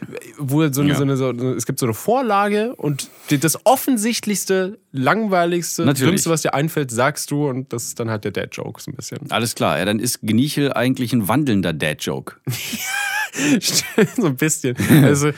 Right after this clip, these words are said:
Speaker 2: <laughs> Ganz liebe
Speaker 1: jetzt
Speaker 2: Grüße an Geniechel,
Speaker 1: aber
Speaker 2: sollte
Speaker 1: nicht,
Speaker 2: er dies hören hier.
Speaker 1: also jetzt, jetzt aber auch nicht bös gemeint, ne?
Speaker 2: Natürlich nicht, er
Speaker 1: So.
Speaker 2: weiß es ja. Er wird jetzt wahrscheinlich,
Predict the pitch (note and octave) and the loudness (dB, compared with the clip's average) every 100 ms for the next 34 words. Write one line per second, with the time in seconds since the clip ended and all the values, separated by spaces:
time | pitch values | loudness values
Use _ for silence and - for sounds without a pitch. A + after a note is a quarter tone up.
0 | - C3+ C3+ D3+ D#3+ C#3+ A#2 D#3 D#3+ D3+ | -6 2 2 4 4 4 6 6 6 6
1 | A#2+ C#3+ D#3+ A2 A#2+ B2 C#3 G2 G2 G2+ | 6 4 4 2 4 4 4 2 0 0
2 | G2 F#2+ F#2+ G2+ G#2+ A2 G#2 A2+ G#2+ G2 | 0 0 0 0 0 0 -2 -2 -4 -2
3 | G2 G2+ G2 - A2 C3 - C#3 A#2+ B2+ | -2 -2 -6 -2 0 0 0 0 2 0
4 | E3 - - G#2+ G#2+ A2+ G2 A#2+ A#2 - | -2 -6 -2 2 2 2 2 0 0 0
5 | F#2+ G#2 G#2 - D#2+ G2 C#3+ C#3+ - A#2 | 2 2 2 0 2 2 2 2 0 0
6 | A#2+ A#2+ A2 | 2 0 -2